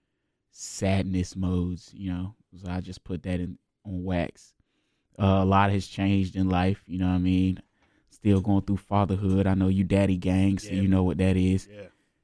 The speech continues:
Speaker 1: Learning on the fly, 'cause none of us really know what we doing, you know what I
Speaker 2: Right.
Speaker 1: mean?
Speaker 2: Yeah.
Speaker 1: Um, so it's just been a lot. Uh, haven't been performing, just been working on actually making, like, timeless content,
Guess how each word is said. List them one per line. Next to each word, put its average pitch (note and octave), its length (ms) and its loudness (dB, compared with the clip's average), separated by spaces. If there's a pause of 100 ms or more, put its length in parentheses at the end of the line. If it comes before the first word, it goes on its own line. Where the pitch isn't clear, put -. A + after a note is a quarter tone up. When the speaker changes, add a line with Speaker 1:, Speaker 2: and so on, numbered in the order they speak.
(120)
Speaker 1:
Learning G2 420 2
on F#2 120 2
the F#2 60 0
fly, F#2+ 480 0 (220)
'cause F#2 220 -12
none G2+ 360 0
of F#2 100 0
us G2 180 -2
really F#2 300 0
know F2+ 160 -4
what F2 180 -8
we F2+ 120 -4
doing, F2+ 440 -8
you G2 140 -6
know F#2 60 2
what F#2 60 4
I F#2 40 2
Speaker 2:
Right. F#2 80 0
Speaker 1:
mean? F#2+ 280 -2
Speaker 2:
Yeah. G2+ 240 -14 (420)
Speaker 1:
Um, F#2+ 500 0 (760)
so - 140 -14
it's G#2+ 100 0
just A#2 120 0
been G2+ 160 2
a F2 60 0
lot. G#2+ 360 2 (220)
Uh, G2 400 0 (140)
haven't G2 380 -4
been G2+ 200 2
performing, G2 600 -2 (720)
just F#2 200 -12
been F2 200 -6
working F#2 360 -4
on F2 340 -8 (100)
actually F#2 460 -10
making, F2 540 -14 (480)
like, - 240 -16 (260)
timeless F2+ 460 -2
content, - 580 -16